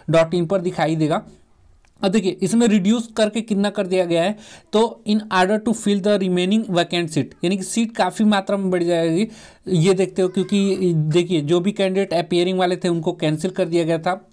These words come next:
तो अब for स्पॉट एडमिशन में ये लोग सोच रहे हैं कि कोई भी, अ, कोई भी सीट खाली ना जाए, इसकी वजह से ये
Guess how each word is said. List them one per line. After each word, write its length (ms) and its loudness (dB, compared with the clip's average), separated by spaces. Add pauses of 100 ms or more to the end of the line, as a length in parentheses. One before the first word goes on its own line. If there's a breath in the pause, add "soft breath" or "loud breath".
तो 60 -2
अब 180 0
for 300 0
स्पॉट 600 -2
एडमिशन 380 0
में 180 -2 (380 loud breath)
ये 180 2
लोग 180 0
सोच 260 -2
रहे 120 0
हैं 80 -2
कि 80 -4
कोई 280 2
भी, 220 2
अ, 60 -2 (540)
कोई 240 4
भी 280 2
सीट 320 -4
खाली 320 0
ना 120 -2
जाए, 260 0
इसकी 220 -2
वजह 200 0
से 160 -4
ये 380 -2